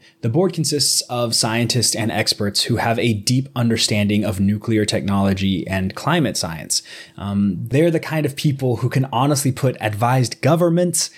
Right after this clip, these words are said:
and international agencies about my area of expertise on their resume. They meet twice a year to discuss world events and adjust the clock as needed.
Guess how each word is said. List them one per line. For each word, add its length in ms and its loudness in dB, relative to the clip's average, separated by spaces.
and 280 0
international 800 2
agencies 760 0
about 400 2
my 220 0
area 400 2
of 200 0
expertise 840 -2
on 180 4
their 160 4
resume. 560 -2
They 200 -2
meet 340 0
twice 380 0
a 40 2
year 360 2
to 200 -2
discuss 460 0
world 240 2
events 420 0
and 220 0
adjust 380 0
the 80 -2
clock 320 -2
as 260 -2
needed. 420 0